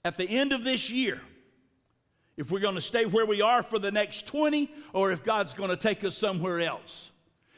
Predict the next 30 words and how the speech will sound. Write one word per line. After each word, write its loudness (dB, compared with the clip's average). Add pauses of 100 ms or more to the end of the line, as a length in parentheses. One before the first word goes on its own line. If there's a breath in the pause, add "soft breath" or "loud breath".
And -2
we 0
prayed 0
from -2
January 0 (600)
until 0
November. 2 (880)
And 0
on 0
Wednesday 0
night 2
before 0
Thanksgiving, -2 (1300)
the -2
Lord 2
spoke -2
to -2
us. -2
And -8
I -2
told 0
her 2
when -2
we -6
went -4
home -2
that -2
night, 0
I -2
said, -4